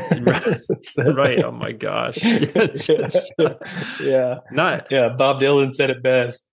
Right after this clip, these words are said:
Speaker 2: "The times are a-changing." So
Speaker 1: Yeah. Yeah.
Speaker 2: <laughs>
Speaker 1: Gosh, that's, that's true. Oh my goodness. Like
Speaker 2: Yeah.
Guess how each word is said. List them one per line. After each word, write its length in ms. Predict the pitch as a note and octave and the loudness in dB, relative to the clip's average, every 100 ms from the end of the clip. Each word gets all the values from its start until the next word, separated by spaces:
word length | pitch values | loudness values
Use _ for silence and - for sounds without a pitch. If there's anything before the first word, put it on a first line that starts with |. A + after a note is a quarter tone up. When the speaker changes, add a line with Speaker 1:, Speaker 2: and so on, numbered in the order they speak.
| _ | _
Speaker 2:
"The 60 | |
times 400 | B2 B2+ B2+ B2+ | -6 0 0 0
are 120 | C3 B2+ | -2 -2
a-changing." 580 | B2+ C3+ C3 A#2+ G#2+ G#2+ - - | -4 -6 -6 -8 -12 -16 -20 -10
So 180 | C3 A#2+ | -2 2
Speaker 1:
Yeah. 560 | D3+ D#3 B2 E3 - D#3+ - D#3+ | 4 2 2 0 0 -2 -2 0
Yeah. 240 | D3 E3+ G3 - - - - | 0 0 -2 -4 -8 -10 -12
Speaker 2:
<laughs> 640 | - - D#3 - - - | -14 -10 -8 -8 -8 -2
Speaker 1:
Gosh, 500 | - G#3+ A2+ G#2 - - - | 0 0 0 -4 -6 -12 -2
that's, 320 | B2 B2+ - - - - - - D#3+ - | 0 0 -6 -12 -20 -20 -20 -16 -16 -6
that's 360 | G#2+ A#2+ C3 | 0 2 2
true. 420 | - A#2 A2 G2 | 0 4 4 4
Oh 160 | - A#2 | 4 2
my 180 | A#2 G#2 | 2 0
goodness. 640 | G#2 G#2 G#2 F#2+ F#2 - | 2 0 2 -2 -2 -4
Like 260 | B2 A2 - G2+ G2 F#3+ D4+ _ _ | 0 0 -2 -16 -16 -18 -20 _ _
Speaker 2:
Yeah. 260 | C#3+ C3 | 0 0